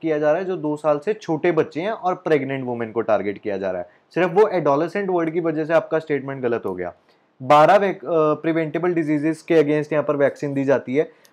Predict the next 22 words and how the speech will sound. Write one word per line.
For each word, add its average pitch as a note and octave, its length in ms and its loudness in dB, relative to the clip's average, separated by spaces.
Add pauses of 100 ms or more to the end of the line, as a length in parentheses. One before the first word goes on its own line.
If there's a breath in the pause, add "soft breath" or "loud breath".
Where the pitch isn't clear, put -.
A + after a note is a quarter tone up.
वो E3+ 120 4
बारह C#3+ 380 6
प्रिवेंटेबल E3 640 -2
डिजीजेस E3 480 0
कौन D3+ 220 -2
से C#3 100 -8
हैं F3 80 -4
उसका E3 260 -4
थोड़ा D3+ 240 0
सा D#3 120 -2
आइडिया D3+ 320 2
अपने D3+ 240 -2
को D#3 140 -2
होना C3 240 -6
चाहिए। C3+ 400 -4 (320 soft breath)
डायप्थेरिया, D#3 680 0 (680)
whooping F3+ 380 -2
cough, G3+ 360 0
tetanus, F3 380 -2 (220)
polio, E3 360 0 (120)
tuberculosis, E3 680 -2
hepatitis D#3 580 -2